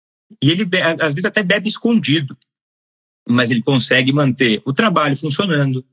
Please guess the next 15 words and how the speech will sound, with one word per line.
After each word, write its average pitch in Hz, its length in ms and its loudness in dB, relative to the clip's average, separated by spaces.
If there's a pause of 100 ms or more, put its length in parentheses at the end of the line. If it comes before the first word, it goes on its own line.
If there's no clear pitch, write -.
(360)
consegue 160 420 0
manter 156 340 0
o 139 60 -2
casamento. 147 760 0 (360)
Ah, - 520 -4
dá 202 160 2
pra 208 100 0
levar 165 680 0 (120)
com 139 200 -2
seus 151 220 -4
problemas, 143 460 0
mas 135 160 0
dá 135 80 0
pra 151 100 -4
levar. 156 440 -2